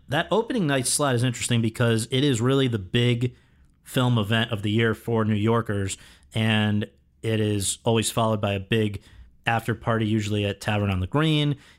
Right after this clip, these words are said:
There is a lot of attention there from the media, from everybody, and so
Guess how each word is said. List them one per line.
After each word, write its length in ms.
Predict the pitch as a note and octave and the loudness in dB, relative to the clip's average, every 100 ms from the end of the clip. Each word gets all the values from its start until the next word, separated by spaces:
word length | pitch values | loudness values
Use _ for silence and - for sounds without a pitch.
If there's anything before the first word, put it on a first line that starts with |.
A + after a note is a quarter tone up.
| - | -2
There 160 | A#2 A2+ | 0 0
is 120 | G#2 | 0
a 40 | |
lot 360 | A2 B2+ D#3+ E3 | -2 0 2 0
of 80 | C3+ | 0
attention 480 | B2 - A#2+ A#2+ A#2+ | -2 -2 -4 -2 0
there 160 | A#2 | 0
from 160 | - F#2+ | -2 -2
the 60 | G#2 | 0
media, 320 | D3+ D3+ C3+ | 2 2 0
from 140 | A2+ | 0
everybody, 500 | C3+ D3+ B2+ A#2 A2 - - - - | 0 2 2 2 0 -2 -20 -14 -2
and 180 | B2 | 0
so 460 | - C#3+ B2+ B2 A#2+ | 2 2 4 2 0